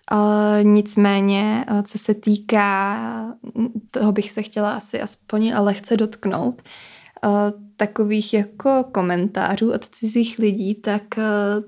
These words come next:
to samozřejmě není podpora od blízkého okolí, ale je to taky určitá,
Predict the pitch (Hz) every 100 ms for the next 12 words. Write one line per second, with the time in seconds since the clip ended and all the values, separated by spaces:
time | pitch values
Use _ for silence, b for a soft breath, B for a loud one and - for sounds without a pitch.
0 | - _ - 214 220 220 214 220 220 190
1 | 185 208 180 - 190 170 214 190 - -
2 | 185 165 190 196 214 226 226 208 202 170
3 | 175 - 208 175 180